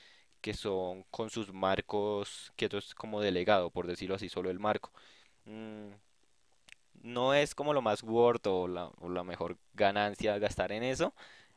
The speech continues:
pero en vista de que la skin está muy buena, porque la del año pasado, la del proyecto, la legendaria fue la de G, y yo no juego G, entonces no,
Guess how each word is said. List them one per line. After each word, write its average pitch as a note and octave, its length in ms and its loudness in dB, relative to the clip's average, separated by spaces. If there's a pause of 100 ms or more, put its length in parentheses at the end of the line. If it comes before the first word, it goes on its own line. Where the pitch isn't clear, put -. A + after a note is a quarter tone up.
(120)
pero A2+ 380 6
en A2 160 0
vista A2+ 420 6
de B2+ 120 8
que A#2+ 100 4
la B2+ 80 8
skin A2 260 -2
está A2 380 -2
muy A2+ 340 -2
buena, A2+ 400 0 (340)
porque G2+ 460 0
la G2 280 4
del G2 160 4
año G2+ 180 -2
pasado, G#2 400 4
la G#2 100 2
del G#2 140 -2
proyecto, G2 400 -2
la G2+ 120 4
legendaria F#2+ 500 0
fue G#2+ 140 0
la A2 120 4
de G#2 180 2
G, A2 240 -2 (300)
y F#2 140 -14
yo F2 120 -6
no F2+ 140 -6
juego G2 300 2
G, A2+ 340 -4 (320)
entonces G2 500 -6
no, G2 380 -6